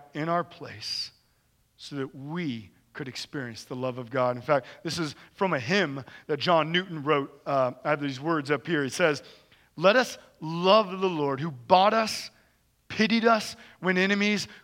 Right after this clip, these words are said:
called us by his grace, and taught us, gave us ears and gave us eyes. He has washed us with his blood and presents our souls to God." That's how he loves us. Not that we loved him,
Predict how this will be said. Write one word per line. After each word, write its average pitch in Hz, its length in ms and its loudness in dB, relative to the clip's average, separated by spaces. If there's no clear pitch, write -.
called 220 380 4
us 196 140 0
by 196 200 4
his 180 120 0
grace, 165 360 2
and 147 200 -2
taught 196 300 6
us, 202 180 0
gave 170 180 4
us 151 160 -2
ears 214 460 2
and 156 100 -4
gave 160 160 4
us 143 140 -4
eyes. 202 480 4
He 196 100 0
has 135 140 0
washed 185 480 2
us 175 180 -6
with 160 140 -4
his 143 160 -4
blood 139 280 2
and 147 160 -10
presents 170 600 -6
our 139 140 -4
souls 170 680 -4
to 143 100 -12
God." 117 500 -8
That's 156 240 -4
how 139 140 -10
he 123 60 -12
loves 117 380 -18
us. - 240 -12
Not 131 200 -10
that 156 100 -10
we 147 140 -10
loved 156 260 -6
him, 113 340 -20